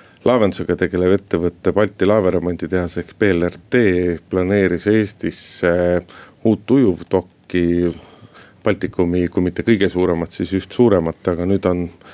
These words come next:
ettevõte langetanud otsuse, et investeering tehakse Eesti asemel hoopis Rootsi. Ja põhjendusi sellele sisuliselt on ainult üks, see puudutab, äh,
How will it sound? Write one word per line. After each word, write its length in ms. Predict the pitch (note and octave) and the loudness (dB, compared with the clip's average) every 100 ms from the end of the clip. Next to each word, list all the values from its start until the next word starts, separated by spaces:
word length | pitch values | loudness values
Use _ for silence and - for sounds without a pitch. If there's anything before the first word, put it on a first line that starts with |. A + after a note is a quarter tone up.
| - _ | -20 _
ettevõte 400 | - G2 E2+ F2+ | -2 0 0 0
langetanud 560 | F2+ E2 E2+ - F2+ F2 | 0 -2 -4 -2 -2 0
otsuse, 460 | A2 - E2+ E2+ | 0 0 -2 -2
et 100 | E2 F2 | -4 -4
investeering 600 | E2+ E2 - G2+ F2 D#2+ | -4 -6 0 2 2 -4
tehakse 380 | - F2 - F#2 | -2 -4 -2 0
Eesti 260 | G2+ - F2+ | 0 0 -2
asemel 380 | E2+ E2 F2 F2 | -2 -4 -2 0
hoopis 240 | E2 - | -2 -2
Rootsi. 460 | A2 B2+ - - E2+ - - - - - _ | 2 2 0 -6 -8 -8 -18 -20 -20 -20 _
Ja 260 | G2+ F#2 F2+ F2+ F2+ F2 F2 F2 - | 2 4 4 4 4 2 0 -2 0
põhjendusi 500 | D3 C#3 F2+ F2+ F#2 | 2 2 0 -4 -4
sellele 360 | E2 F2+ F2 E2+ | -2 0 0 0
sisuliselt 580 | A2+ F#2 F2+ D2 E2+ F2 | 0 0 -2 -4 -4 -2
on 120 | F2 | -2
ainult 260 | E2+ F2 C#3+ | -4 0 0
üks, 380 | C#3+ - - - - | 0 -6 -8 -8 -10
see 140 | - F2 | -6 -2
puudutab, 840 | F#2+ F#2 F2+ - - E2 D#2+ - | 0 0 -2 -6 -2 -2 -2 -2
äh, 300 | E2+ E2 | -2 0